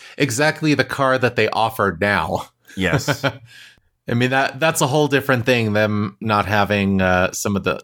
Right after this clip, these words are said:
Speaker 1: options that they used to have, but, uh,
Speaker 2: Yeah. I still don't know what I'm gonna do about the third row seats.
Speaker 1: <laughs> You're not going across three states in order to get exactly the car that you want.
Speaker 2: Shall we go to the next topic?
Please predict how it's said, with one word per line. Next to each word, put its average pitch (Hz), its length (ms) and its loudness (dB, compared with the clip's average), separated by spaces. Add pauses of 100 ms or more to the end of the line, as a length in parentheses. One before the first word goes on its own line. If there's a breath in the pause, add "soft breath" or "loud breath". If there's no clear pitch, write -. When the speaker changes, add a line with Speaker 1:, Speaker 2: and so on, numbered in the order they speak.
Speaker 1:
options 98 480 -2
that 98 120 -2
they 90 80 -2
used 92 280 -2
to 87 80 0
have, 82 400 0
but, 85 320 -2
uh, 80 300 0 (640)
Speaker 2:
Yeah. 80 320 -2 (540)
I 92 60 -2
still 98 200 0
don't 85 120 2
know 71 80 -2
what 80 80 2
I'm 80 100 0
gonna 78 160 -2
do 78 300 -2 (100)
about 80 300 0
the 78 340 -2 (420)
third 80 220 0
row 78 120 -2
seats. - 480 -14 (440)
Speaker 1:
<laughs> 151 800 0
You're 151 120 -2
not 151 220 -2
going 143 240 0
across 120 540 -2
three 117 260 0
states 104 400 0
in 101 100 0
order 98 220 2
to 92 140 -4
get 95 160 0
exactly 98 500 0
the 90 80 -2
car 92 240 0
that 87 220 -4
you 87 60 -8
want. 82 420 -6 (1800)
Speaker 2:
Shall - 160 -4
we 98 100 2
go 101 80 2
to 98 40 4
the 101 80 0
next 104 160 -4
topic? 147 400 -2